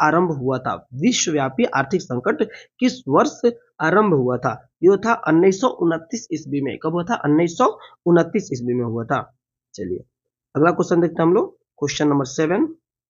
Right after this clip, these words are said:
सात है, अमेरिका का पता किसने लगाया था? तो अमेरिका का पता किसने लगाया था जी? तो ये लगाया था, हाँ जी,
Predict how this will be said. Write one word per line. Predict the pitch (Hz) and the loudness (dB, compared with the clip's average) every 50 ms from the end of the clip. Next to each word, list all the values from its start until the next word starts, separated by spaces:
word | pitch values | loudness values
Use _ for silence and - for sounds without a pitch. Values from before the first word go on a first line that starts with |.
| _ _ _ _ _ _ | _ _ _ _ _ _
सात | - - - 180 190 185 - | -16 -4 0 0 0 0 0
है, | 127 139 208 - - _ _ _ _ 160 | -2 -2 -4 -6 -10 _ _ _ _ 2
अमेरिका | 175 190 208 208 202 - 254 247 | 4 6 6 6 6 2 0 0
का | 254 254 240 233 240 233 | 2 2 4 4 4 4
पता | - 196 196 196 214 214 | 2 -2 0 2 0 0
किसने | 214 - 165 139 165 180 | 0 -2 -6 -2 0 2
लगाया | 165 147 127 123 120 120 | 2 2 0 0 -2 -4
था? | - 127 98 - | -4 -6 -6 -6
तो | - - | -4 2
अमेरिका | 147 170 180 180 175 220 208 | 4 4 4 4 4 0 0
का | 202 - | 0 0
पता | 220 208 | -2 -2
किसने | 190 202 185 214 208 | -2 -2 0 0 0
लगाया | 202 196 190 190 | 2 0 0 0
था | 208 196 | 0 -2
जी? | 190 226 | -2 -2
तो | 156 - - - - _ _ _ 151 | -4 -6 -12 -20 -20 _ _ _ 0
ये | 170 | 2
लगाया | 170 165 165 165 165 | 2 2 2 2 0
था, | 160 185 233 349 349 - - _ _ _ _ | 0 -2 -2 -2 -2 -2 -4 _ _ _ _
हाँ | _ - 127 123 | _ -6 -4 -4
जी, | 113 95 - | -4 -6 -8